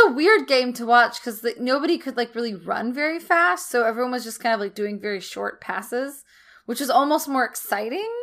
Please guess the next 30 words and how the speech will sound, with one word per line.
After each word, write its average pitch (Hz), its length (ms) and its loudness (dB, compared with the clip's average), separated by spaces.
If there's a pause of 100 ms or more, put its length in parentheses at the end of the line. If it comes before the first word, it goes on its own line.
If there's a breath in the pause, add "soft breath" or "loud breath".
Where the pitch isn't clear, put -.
(460)
because, 233 520 0
like, 214 240 -2
they 220 100 -2
couldn't 214 360 -6
move 202 240 -4
very 202 220 -4
far. - 320 -6
So 208 300 -6
it 226 60 -6
was 214 180 -6
like, 208 220 -2
it 220 140 -6
was, 233 200 0 (100)
they 220 220 -4
just 247 180 -10
kept - 180 -4
moving - 640 -12 (280)
instead 202 300 -8
of, 196 120 -12
like, - 360 -10 (580 soft breath)
I 202 120 0
don't 170 120 -4
know. 151 280 -8 (280)
I'm 320 200 8
not 320 200 8
a 202 60 -4
huge 190 320 -10
football - 400 -8
fan, - 400 -12
but 208 160 4